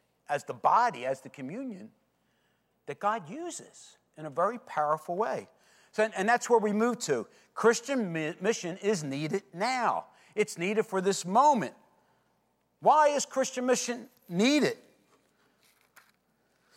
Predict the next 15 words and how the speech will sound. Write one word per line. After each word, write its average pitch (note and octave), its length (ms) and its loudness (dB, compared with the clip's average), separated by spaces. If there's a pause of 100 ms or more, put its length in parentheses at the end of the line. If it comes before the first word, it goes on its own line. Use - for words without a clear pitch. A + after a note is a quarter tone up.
<laughs> D3 120 -6 (2500)
It's C#3 240 -14
needed F3+ 340 -6
because D3+ 420 -4
our B2+ 160 2
world C#3 400 -2
is A#2+ 160 -12 (220)
broken, D#3+ 480 -14 (1600)
and C3+ 120 -10
it's C3 140 -14 (140)
dark, - 640 -8 (1600)
and B2 80 -16
it's - 80 -14
a C#3 60 -6
hard F3 400 0